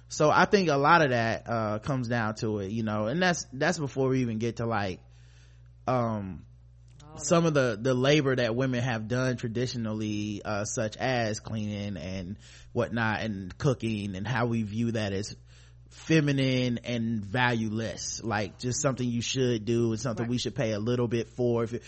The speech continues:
Speaker 2: It,
Speaker 1: you know.
Speaker 2: it, but that is if you're a woman, because the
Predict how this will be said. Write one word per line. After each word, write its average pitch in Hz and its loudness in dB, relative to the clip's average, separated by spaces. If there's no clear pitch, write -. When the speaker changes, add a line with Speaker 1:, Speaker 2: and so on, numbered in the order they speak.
Speaker 2:
It, 190 -10
Speaker 1:
you 143 0
know. 123 2
Speaker 2:
it, 196 -6
but 233 -2
that 220 0
is 175 -6
if 214 -2
you're 190 -4
a 170 -6
woman, 190 -8
because 160 -10
the 147 -8